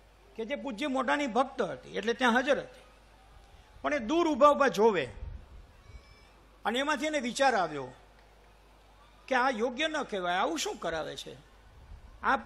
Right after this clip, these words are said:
પૂજ્ય મોટાનું ગાણ પણ કહેવાય, એવો એને વિચાર આવ્યો. થોડી વાર, બે ત્રણ મિનિટ બધું અભિષેક થયો,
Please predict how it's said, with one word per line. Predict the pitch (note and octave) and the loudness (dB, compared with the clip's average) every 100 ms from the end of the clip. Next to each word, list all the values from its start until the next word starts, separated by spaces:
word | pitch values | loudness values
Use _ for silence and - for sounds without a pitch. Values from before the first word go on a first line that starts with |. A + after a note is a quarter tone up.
| - - - - | -10 -18 -18 -12
પૂજ્ય | A#3+ G3 C#4+ | -8 -4 -4
મોટાનું | C4 B3 D4+ C#4+ | -2 -2 -2 -2
ગાણ | A3 C#4 C4 | 0 0 -2
પણ | D4 F3 | -4 -4
કહેવાય, | E3 C3 A2+ - - - - - - - - - | -8 -8 -12 -18 -20 -20 -20 -20 -20 -20 -20 -6
એવો | C4+ D#4+ | -4 -2
એને | C#4+ | -4
વિચાર | G#3 - G#3 D#3 | -4 -2 -2 -2
આવ્યો. | - - - - - - - - - - - - - - - | -12 -18 -20 -20 -20 -20 -20 -20 -20 -20 -20 -20 -20 -16 -6
થોડી | A3+ C4 C4+ | -2 0 2
વાર, | C4 | 0
બે | A#3 A#3 | 2 0
ત્રણ | B3+ C4+ C4 | 0 -2 -2
મિનિટ | B3+ C4+ G3+ | -2 -2 -2
બધું | A#3 C4 A#3 | -4 -2 -6
અભિષેક | F#3 A3+ - B3+ B3+ | -4 -4 0 -2 -2
થયો, | - A#3 C#4 | -2 2 2